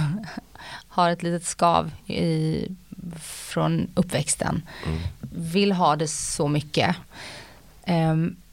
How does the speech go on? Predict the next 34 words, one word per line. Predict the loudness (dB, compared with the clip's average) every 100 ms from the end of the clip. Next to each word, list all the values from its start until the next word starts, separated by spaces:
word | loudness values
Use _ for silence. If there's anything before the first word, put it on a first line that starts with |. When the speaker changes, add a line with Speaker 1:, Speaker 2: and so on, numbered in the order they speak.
| -20 -20 0
Speaker 1:
men | 6 8 10 8 8 6 4 0
det | 0 2
finns | 4 4 4
ju |
också | 0 0 2 4
de | 8 8 8
som | 4 6
vill | 6 6
ha | 6 6
det |
så | 6 4
mycket | 4 2 4 4 6 4
och | 2
som | 4 6 6 4 2 -2
förvaltar | -4 4 4 6 6
det. | 6 2 -4 -14 -20 -20 -20 -20 -20 -20 -20 -20 -20 -4
Speaker 2:
Mm. | 2 4 4 6 8 8
Speaker 1:
Men | 8 8 8 6 4 2 0 -2 -4 -2 -4 -2
du | -6 0 4 6
har | 8 8
ju | 8
bidragit | 6 6 6 6 4
till | 2 2
att | 2 2
vara | 2
med | 4
och | 4
riva | 4 4
ner | 4 4
det | 0
också. | -2 -4 -4 -8 -20 -20 0
Speaker 2:
Ja, | 6 8
ja, | 6 0 -2
visst. | 0 0 -6